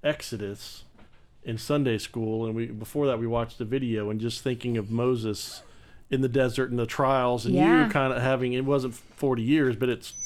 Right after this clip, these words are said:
Speaker 2: Right, it felt like it.
Speaker 1: Yes.
Speaker 2: <laughs>
Speaker 1: Wow.
Speaker 2: Yeah,
Speaker 1: And just,
Speaker 2: felt like
Speaker 1: I mean,
Speaker 2: forty
Speaker 1: you just
Speaker 2: years.
Speaker 1: have so, uh, something to add to build your faith.
Speaker 2: Yeah,
Speaker 1: You know? That's
Speaker 2: yeah.
Speaker 1: awesome.
Speaker 2: It definitely makes me, um, I was even telling Scott, it seems like every, unintentionally, I feel like I've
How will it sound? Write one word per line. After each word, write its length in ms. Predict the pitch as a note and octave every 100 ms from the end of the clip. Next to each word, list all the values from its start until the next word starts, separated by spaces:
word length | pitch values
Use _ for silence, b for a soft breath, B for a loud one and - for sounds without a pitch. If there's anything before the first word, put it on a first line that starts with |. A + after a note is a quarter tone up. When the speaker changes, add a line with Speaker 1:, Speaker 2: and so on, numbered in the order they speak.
| - - -
Speaker 2:
Right, 220 | F3+ E3+
it 60 |
felt 200 | - G3+
like 180 | E3+ E3+
it. 120 | C3+ D3
Speaker 1:
Yes. 400 | - - - -
Speaker 2:
<laughs> 460 | F4 - D#4+ D4+
Speaker 1:
Wow. 200 | D#4 D#4+
Speaker 2:
Yeah, 220 | F#4 A#3+ A#3+
Speaker 1:
And 100 | D3+
just, 220 | D#3 D#3+ -
Speaker 2:
felt 160 | A3
like 120 | F3+
Speaker 1:
I 40 | E3
mean, 200 | F3 -
Speaker 2:
forty 160 | - -
Speaker 1:
you 80 |
just 180 | A#3 F#3
Speaker 2:
years. 100 | F#3
Speaker 1:
have 140 | E3 C3+
so, 180 | - - C#3
uh, 100 | B2
something 420 | - D#3+ D3+ C#3
to 100 | B2
add 400 | C#3 C#3 B2 G#2+
to 80 | A#2+
build 300 | A2+ B2+ A2+
your 100 | A2+
faith. 360 | - A2+ F#2 -
Speaker 2:
Yeah, 260 | A3 A3+ G3
Speaker 1:
You 60 | G3+
know? 140 | F#3+
That's 100 | A#2+
Speaker 2:
yeah. 220 | A#3 A#3
Speaker 1:
awesome. 340 | G#3+ G3+ - -
Speaker 2:
It 120 | A#3+
definitely 460 | C4+ D4+ B3+ G#3 G3+
makes 360 | G3 F#3+ -
me, 280 | F#3+ F#3 F#3
um, 460 | - F3 F3 F3 F3+ _ -
I 60 |
was 140 | G#3+ A3+
even 200 | G#3+ F#3+
telling 240 | F#3+ F3+
Scott, 380 | F3+ - G3 -
it 80 | F#3+
seems 240 | A#3 B3
like 160 | G#3 F#3
every, 360 | G3+ B3 A#3 - b b b b b b
unintentionally, 1080 | A#3 A#3 F#3+ G#3+ A3+ - F3+ E3+ E3+ F3+ - _ -
I 180 | F#3 F#3
feel 160 | G3
like 160 | F#3+ F3+
I've 200 | F3